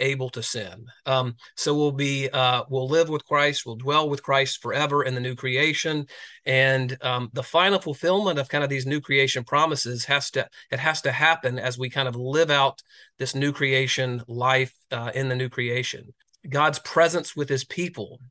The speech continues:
There will be no temple, Revelation. Uh, the book of Revelation, the city, because the Lord God Almighty and the Lamb are the temple. So we will, the whole of the new creation will be God's temple and God's presence. So we will dwell with God. The tree of life,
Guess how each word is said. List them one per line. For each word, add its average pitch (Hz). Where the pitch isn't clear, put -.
There 151
will 147
be 160
no 151
temple, 165
Revelation. 135
Uh, 131
the 120
book 131
of -
Revelation, 131
the 127
city, 127
because 127
the 123
Lord 131
God 131
Almighty 127
and 123
the 120
Lamb 127
are 131
the 120
temple. 117
So -
we 143
will, 135
the 135
whole 185
of 139
the 135
new 131
creation 123
will 123
be 131
God's 123
temple 127
and 123
God's 120
presence. 123
So -
we 135
will 127
dwell 135
with 135
God. 123
The 113
tree 160
of 139
life, 139